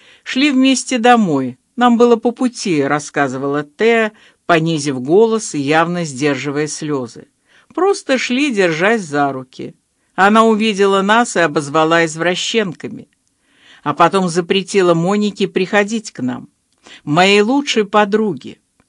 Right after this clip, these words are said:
Мне тогда было пятнадцать лет, всего пятнадцать.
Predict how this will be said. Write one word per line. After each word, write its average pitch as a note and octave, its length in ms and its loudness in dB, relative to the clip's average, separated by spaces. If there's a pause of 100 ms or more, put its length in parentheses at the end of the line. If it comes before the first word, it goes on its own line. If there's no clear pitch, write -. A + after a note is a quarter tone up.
(200)
Мне F3 380 0
тогда F#3 360 0
было D#3+ 220 2
пятнадцать E3 760 -6
лет, F3 420 -6
всего F#3 480 2
пятнадцать. A#3 880 -4